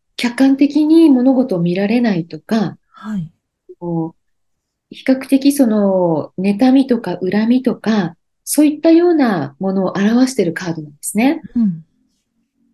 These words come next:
Speaker 1: でもこれが、まあまあ、セッションの中では出てくるカードなんですね。
Speaker 2: はい。
Speaker 1: それが、えっと、相手から受けてるんだなって思う時と、この方が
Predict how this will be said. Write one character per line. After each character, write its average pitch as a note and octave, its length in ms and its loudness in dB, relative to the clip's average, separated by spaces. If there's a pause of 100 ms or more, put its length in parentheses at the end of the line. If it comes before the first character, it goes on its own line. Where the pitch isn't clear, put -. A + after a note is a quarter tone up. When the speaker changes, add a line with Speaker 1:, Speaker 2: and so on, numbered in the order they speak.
(100)
Speaker 1:
で C4+ 60 0
も C#4 100 2
こ - 140 0
れ F4 180 4
が、 G4 400 0 (500)
ま D4 300 0
あ - 20 0 (260)
ま A3+ 200 0
あ、 E3 100 -18 (100)
セ - 180 -4
ッ C#4 40 0
シ C#4+ 120 -2
ョ B3+ 40 4
ン - 20 0
の G3+ 80 0
中 F#3+ 240 -4
で F#3 100 -2
は D#3 140 -6 (280)
出 B3 100 0
て C#4+ 120 2
く G#3 120 -6
る D#3 80 -12
カ E3+ 160 -14
ー E3 80 -10
ド D#3+ 80 -12
な D3 100 -12
ん D3 80 -18
で - 80 -20
す - 140 -18
ね。 C4 300 -4 (160)
Speaker 2:
は C4 260 -6
い。 E3 120 -8 (680)
Speaker 1:
そ - 160 -6
れ D4 160 2
が、 F#4 340 -2 (240)
え A3 120 -4
っ G#3 120 -10
と、 F3 420 -6
相 D4+ 220 2
手 F4+ 120 0
か F#4 140 0
ら C4 120 2
受 G#3 220 -2
け C4 60 -4
て G#3 100 -2
る F3 120 -6
ん E3+ 100 -4
だ F3 140 -10
な D#4+ 240 2
っ - 20 -16 (380)
て G#3 100 0
思 F#3 260 -4
う F3 80 -8
時 E3+ 280 -14
と、 G3+ 280 -4 (800)
こ D#4 120 0
の E4 120 4
方 F#4+ 260 0
が A#3+ 320 0